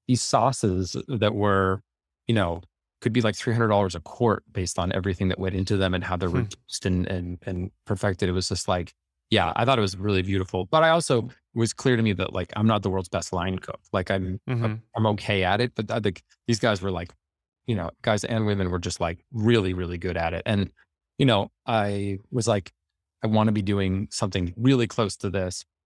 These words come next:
Speaker 1: like, touching food and being involved in it, but, like, I wanna, I wanna write about it and I wanna, I wanna do science," like, all that kind of stuff. And so
Speaker 2: Mm-hmm.
Speaker 1: it all traces back to, like, my mom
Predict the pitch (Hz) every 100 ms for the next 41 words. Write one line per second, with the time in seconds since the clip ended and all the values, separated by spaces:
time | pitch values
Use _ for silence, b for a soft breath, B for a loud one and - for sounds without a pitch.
0 | _ - 113 98 - - 123 110 - 110
1 | 101 92 98 95 92 95 92 92 90 107
2 | 104 98 92 - _ _ _ 101 98 101
3 | 95 95 92 - 101 98 107 127 120 113
4 | 110 104 90 92 90 90 90 - - 101
5 | 92 90 98 120 110 98 98 92 90 -
6 | 90 - 85 - 90 90 _ B - 131
7 | 180 117 135 131 - 160 - 110 117 110
8 | 107 95 101 107 110 107 107